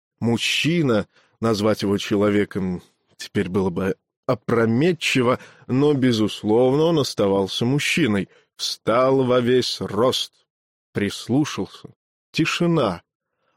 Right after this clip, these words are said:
вокруг и в шатре. Небось, когда Варту рвало с перепоя, шуму было куда больше.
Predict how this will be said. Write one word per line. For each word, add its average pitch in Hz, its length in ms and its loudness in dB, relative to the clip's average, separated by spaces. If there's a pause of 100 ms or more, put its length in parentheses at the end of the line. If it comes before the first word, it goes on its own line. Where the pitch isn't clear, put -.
вокруг 101 1000 -4 (420)
и 117 120 -4
в - 80 -10
шатре. 107 720 0 (580)
Небось, 98 420 0
когда 127 360 0
Варту 135 440 0
рвало 127 560 2 (260)
с - 140 -6
перепоя, 139 680 2
шуму 151 460 0
было 147 260 2
куда 143 300 0
больше. 113 760 0